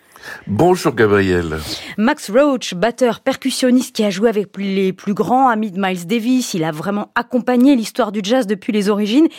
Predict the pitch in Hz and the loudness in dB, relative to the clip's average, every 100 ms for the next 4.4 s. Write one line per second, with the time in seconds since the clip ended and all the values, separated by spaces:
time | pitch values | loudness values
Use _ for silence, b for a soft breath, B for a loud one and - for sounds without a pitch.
0 | B B 196 302 302 247 247 311 247 226 | B B -4 -2 0 2 2 2 2 2
1 | 302 - 277 240 233 294 226 254 - 247 | 0 -2 -2 0 2 2 2 -2 -2 -2
2 | 220 240 247 269 330 233 185 285 330 208 | -2 -2 0 0 2 2 2 2 2 2
3 | 233 262 226 196 185 170 185 185 175 214 | 0 -2 -2 -4 -4 -6 -8 -8 -4 -2
4 | 208 - 285 | -2 -2 -2